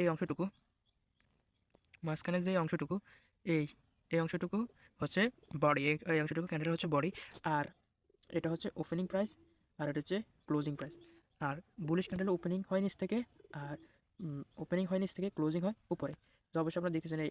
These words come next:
এই হচ্ছে ক্লোজিং আর এই হচ্ছে ওপেনিং, নাকি? আর ও-, এটা হচ্ছে হায়ার উইক, আর এটা হচ্ছে লোয়ার উইক। অবশ্যই আপনারা উপরের, ইয়া, বুলিশ ক্যান্ডেলটা বুঝতে পারছেন। সেকেন্ড যে বিষয় নিয়ে আলোচনা করবো, সেটা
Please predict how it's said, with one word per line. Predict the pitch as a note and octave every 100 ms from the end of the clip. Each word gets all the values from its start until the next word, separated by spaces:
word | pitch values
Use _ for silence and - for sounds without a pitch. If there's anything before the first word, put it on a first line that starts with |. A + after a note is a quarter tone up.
| -
এই | D#3
হচ্ছে | - -
ক্লোজিং | D#3+ E3 -
আর | C#3+ C#3+
এই |
হচ্ছে | D3 G3 D3
ওপেনিং, | - D#3 C#3+ _ - -
নাকি? | E3+ C#3 - _ _ D#3
আর | C#3+ E3
ও-, | D#3+
এটা | D3+
হচ্ছে | D#3+ G#3 A#3 _ _ D#3
হায়ার | D#3 F3+
উইক, | A#3+ - E3+
আর | C#3+
এটা | C#3+
হচ্ছে | E3+ C#3
লোয়ার | C#3
উইক। | C3 - _ _ _ _ _ - - _ -
অবশ্যই | E3 - A3 - -
আপনারা | E3 F3 G3 - _ _ _ E3+
উপরের, | E3 D#3+ D#3+ D3+
ইয়া, | D3 - C#3+
বুলিশ | D#3
ক্যান্ডেলটা | - E3+ F3+
বুঝতে | D3 -
পারছেন। | D3 - D3 _ _ _ _ _ _ _ -
সেকেন্ড | D#3 E3+ F3
যে | F#3
বিষয় | D#3+ E3+
নিয়ে | F3+
আলোচনা | E3+ C#3+ C#3+
করবো, | D3+ F3 - - _ -
সেটা | D3+